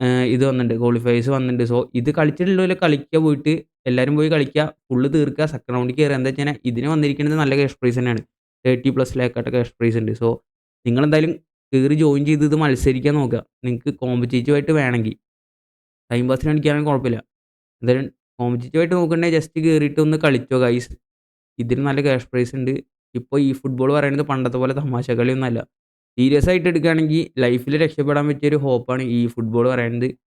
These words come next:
But നമ്മൾ വിന്നിംഗ് മെന്റാലിറ്റി എടുക്കണം. നമ്മളിപ്പോ കേരളത്തിന് വേണ്ടി കളിക്കണം, ഇന്ത്യക്ക് വേണ്ടി കളിക്കണം. അതേ മെന്റാലിറ്റിയിൽ നമ്മൾ ആ ഒരു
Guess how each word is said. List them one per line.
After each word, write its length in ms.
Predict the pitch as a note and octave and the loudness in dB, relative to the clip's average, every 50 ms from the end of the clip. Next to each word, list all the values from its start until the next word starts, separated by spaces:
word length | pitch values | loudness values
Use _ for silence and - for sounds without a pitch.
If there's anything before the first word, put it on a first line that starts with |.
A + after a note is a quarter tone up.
| _ _ _ _ _ _ - | _ _ _ _ _ _ 0
But 140 | B2+ D3 D#3 D#3 _ _ _ _ _ _ _ _ _ _ _ _ _ - | 0 0 0 0 _ _ _ _ _ _ _ _ _ _ _ _ _ -6
നമ്മൾ 180 | B2 B2+ C#3 D3+ F#3+ A#3 | -4 -2 0 2 2 2
വിന്നിംഗ് 280 | A3+ F#3+ F3 F3 E3+ E3+ | 2 2 2 2 2 2
മെന്റാലിറ്റി 300 | E3 E3 E3 E3 D#3+ F3 G3 | 2 2 0 0 0 -2 0
എടുക്കണം. 220 | F#3+ E3+ D3 C#3 B2 | 0 0 0 0 0
നമ്മളിപ്പോ 300 | A#2+ A#2+ C3+ C3 - E3 D#3 | 2 0 0 0 -2 -2 0
കേരളത്തിന് 440 | F3+ E3 D#3 D3 D3+ D3+ C#3+ D#3 E3 F3 | 2 2 2 2 2 0 0 0 0 0
വേണ്ടി 120 | E3+ E3 E3 | 0 2 0
കളിക്കണം, 280 | D#3 D3 B2+ C3 B2 F2+ A2 C3+ | 0 0 0 0 -2 0 0 0
ഇന്ത്യക്ക് 280 | C#3 C#3 D3 C#3+ - E3 | 2 0 0 -2 0 -2
വേണ്ടി 140 | E3 D#3+ D3+ D3 | 0 2 2 2
കളിക്കണം. 280 | C#3 B2 B2 B2 A#2+ A#2+ | 0 0 -2 -2 -2 -4
അതേ 180 | A#2 - C#3 D#3 F3 F#3 | -4 -2 -2 0 0 0
മെന്റാലിറ്റിയിൽ 460 | F3+ E3+ E3+ E3+ E3 D#3 E3 E3+ F3+ F3+ | 0 2 0 0 0 0 -2 0 0 0
നമ്മൾ 160 | E3+ D#3+ D#3+ E3+ F3+ - - _ _ _ _ _ _ _ - | 0 0 0 0 -2 -4 -8 _ _ _ _ _ _ _ 0
ആ 60 | D3+ F3+ | 2 2
ഒരു 100 | G3+ G#3 | 2 2